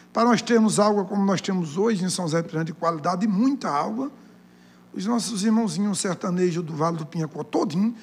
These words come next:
são vinte cidades, ficarem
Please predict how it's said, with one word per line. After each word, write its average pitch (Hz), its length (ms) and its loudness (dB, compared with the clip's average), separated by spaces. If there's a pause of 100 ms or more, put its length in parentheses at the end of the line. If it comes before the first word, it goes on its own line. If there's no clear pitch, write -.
(400)
são 339 200 -4
vinte 277 300 -2
cidades, 180 720 -2 (1400)
ficarem 196 640 0